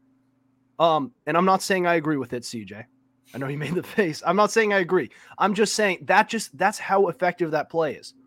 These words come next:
Look at their passing game. You have Devontae Smith and A J Brown, and A J Brown only had one catch for eight yards. You were playing from behind the entire game, and you had to lean on your running game. God forbid you ha-, you face a defense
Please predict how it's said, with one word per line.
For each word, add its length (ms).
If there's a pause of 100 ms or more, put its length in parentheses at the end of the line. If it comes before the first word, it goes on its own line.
(420)
Look 160
at 60
their 120
passing 460
game. 260 (720)
You 140
have 80
Devontae 440
Smith 280
and 120
A 140
J 160
Brown, 460 (680)
and 300 (200)
A 120
J 140
Brown 320
only 200
had 180
one 240
catch 220
for 120
eight 160
yards. 400 (320)
You 120
were 100
playing 380
from 200
behind 400
the 80
entire 440
game, 260
and 60
you 80
had 100
to 80
lean 340
on 140
your 120
running 300
game. 260 (1120)
God 280
forbid 380
you 80
ha-, 160
you 180
face 320
a 60
defense 540